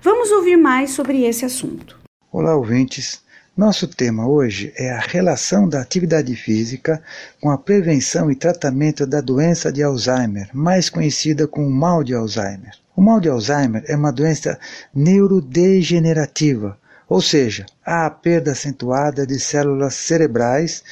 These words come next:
Speaker 2: resultando em alterações de comportamento, gerando a incapacidade de trabalho e dificuldade nas relações sociais.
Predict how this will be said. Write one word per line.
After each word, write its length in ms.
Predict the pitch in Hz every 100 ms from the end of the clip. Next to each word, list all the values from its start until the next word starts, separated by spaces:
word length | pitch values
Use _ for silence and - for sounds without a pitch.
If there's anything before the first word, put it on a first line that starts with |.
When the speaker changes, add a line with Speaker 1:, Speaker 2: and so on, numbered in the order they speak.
| - -
Speaker 2:
resultando 840 | 190 202 185 - 165 139 113 101 - - -
em 120 | 147
alterações 640 | 135 160 147 123 - 170
de 80 | 156
comportamento, 1000 | - 143 156 151 147 139 175 156 - 98 - _ _ -
gerando 520 | 127 156 143 131 127
a 40 |
incapacidade 840 | 120 131 131 131 - 120 151 175 147
de 100 | 139
trabalho 680 | 131 107 117 131 147 165 - - - -
e 140 | 180
dificuldade 720 | 170 160 165 151 139 147 139
nas 200 | 143 135
relações 480 | 139 160 151 139 135
sociais. 600 | 143 135 120 95 - -